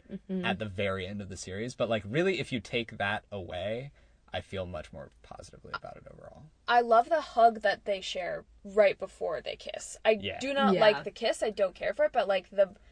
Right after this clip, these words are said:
Speaker 3: hug that they share is just so beautifully animated. And it's like you can feel them hugging you.
Speaker 2: Yeah.
Speaker 3: And it's
Speaker 1: Mm-hmm.
Speaker 3: like, yes. And then they kiss and they ruin it. But, like,
Speaker 2: Yeah.
Speaker 1: Mm-hmm.
Speaker 3: I would have maybe preferred that it ended on, like,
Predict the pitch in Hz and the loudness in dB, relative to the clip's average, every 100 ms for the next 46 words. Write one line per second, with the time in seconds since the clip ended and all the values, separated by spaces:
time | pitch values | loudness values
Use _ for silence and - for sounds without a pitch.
0 | - - 202 208 220 262 277 277 - 311 | -20 -6 2 2 2 -2 -2 -4 0 2
1 | 320 285 214 220 - 220 196 202 196 233 | 4 2 -2 -8 -2 -4 -4 -8 -8 -6
2 | 285 262 196 196 190 185 185 180 180 - | -8 -8 -8 -8 -8 -4 -2 -2 -6 -12
3 | - - - 220 220 214 202 226 - 233 | -20 -16 -2 0 2 0 -2 -8 -6 -6
4 | 214 - 226 220 208 202 196 190 190 190 | -8 -6 4 8 8 6 0 -2 -4 -4
5 | 185 170 160 87 69 - _ - 82 - | -4 -10 -8 -4 -4 -6 _ -12 -8 0
6 | 220 208 175 202 - _ _ - - 719 | 4 4 4 -4 -4 _ _ -20 -20 -18
7 | - - _ _ - _ _ _ - 226 | -20 -20 _ _ -20 _ _ _ -2 4
8 | 220 214 202 202 196 185 185 - 170 175 | 4 4 4 6 6 2 -2 -6 -8 -8
9 | 180 202 196 415 302 196 - 214 208 196 | -4 -4 2 4 6 4 4 4 6 2
10 | - 92 67 120 185 180 185 202 214 220 | 0 -8 -6 -6 -4 -4 -4 0 4 6
11 | 233 226 220 214 214 208 - 190 175 123 | 4 2 -4 -4 -4 -4 -2 -4 -2 -6
12 | - - - 71 - - - 92 98 113 | -8 -10 -6 -8 -10 -18 -20 -16 -14 -14
13 | 98 - | -14 -18